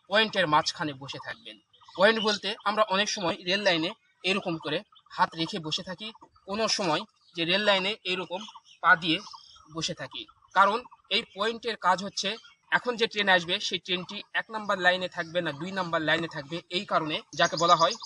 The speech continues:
ট্রেনের পয়েন্ট। এখন যে ট্রেন আসবে সেটা হচ্ছে দুই নাম্বার লাইনে যাবে, তো সেই ক্ষেত্রে এটা অটোমেটিকলি এটা নাড়াচাড়া করে, ওখান থেকে ওরা নাড়াচাড়া করে। তো তখনই যখন এটা নাড়াচাড়া করে তখনই কিন্তু আমাদের এরকম করে হয়তো হাত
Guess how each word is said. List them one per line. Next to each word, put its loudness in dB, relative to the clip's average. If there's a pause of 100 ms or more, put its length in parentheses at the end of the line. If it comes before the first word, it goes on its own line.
ট্রেনের 0
পয়েন্ট। 2 (380)
এখন -2
যে 4
ট্রেন 4
আসবে 4
সেটা 0
হচ্ছে -2 (1000)
দুই 0
নাম্বার 8
লাইনে 2
যাবে, -8 (460)
তো -8 (100)
সেই 4
ক্ষেত্রে -2 (480)
এটা 4 (200)
অটোমেটিকলি 4 (680)
এটা 4 (100)
নাড়াচাড়া 8
করে, -6 (600)
ওখান -2
থেকে -8
ওরা 8
নাড়াচাড়া 4
করে। 0 (400)
তো -20
তখনই -2 (100)
যখন 0
এটা 0
নাড়াচাড়া 6
করে 2 (100)
তখনই -6
কিন্তু -10 (160)
আমাদের -2 (460)
এরকম 4
করে -4 (540)
হয়তো -6 (140)
হাত 8